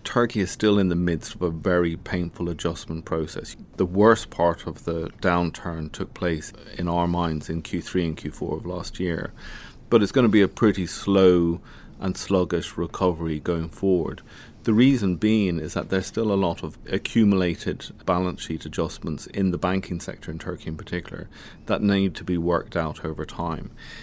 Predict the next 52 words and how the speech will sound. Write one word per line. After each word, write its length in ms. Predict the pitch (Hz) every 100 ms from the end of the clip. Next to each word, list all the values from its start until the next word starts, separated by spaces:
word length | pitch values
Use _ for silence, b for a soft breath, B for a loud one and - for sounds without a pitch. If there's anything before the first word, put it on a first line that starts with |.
| B - -
Even 280 | 117 110
in 140 | 98 90
a 40 |
positive 500 | - 120 127 104 90
scenario, 400 | - 85 78 78
that 160 | 104 117
is 160 | 107
likely 340 | 98 90 90 87
to 400 | - 87 82 76 - - - -
act 300 | 92 - -
as 100 | 95
a 40 |
drag 380 | 85 90 82 85
on 120 | 82
growth 300 | 80 82 76
for 160 | - 85
a 40 |
prolonged 600 | - - 87 80 80 - -
period. 460 | 95 90 87 85 - B B B -
But 160 | 104
there 140 | 107 107
are 160 | 110
more 240 | 104 95 90
negative 420 | 87 87 87 80
outcomes 460 | 76 - 82 82
as 160 | 80 82
well. 340 | 90 78 - - -
If, 180 | 110 113
for 280 | - 101 95
instance, 480 | 80 - 90 85
we 100 | 92 90
had 200 | 87 -
tighter 380 | - 98 90
financial 440 | 82 85 85 - -
conditions 440 | 85 82 - 82
environment, 380 | 80 85 82 78
which 140 | -
isn't 200 | 123 107
our 200 | 92 101
expectations 720 | 95 - - - 80 - 78
globally 360 | - 85 76 76
going 220 | 80 78
forward, 400 | - - - 101 80
but 160 | 82
if 160 | 92 -
that 200 | - -
was 220 | 80 -
to 100 | -
happen 300 | 85 78 80
in 80 | 78
the 60 |
future, 500 | 71 92 95 - -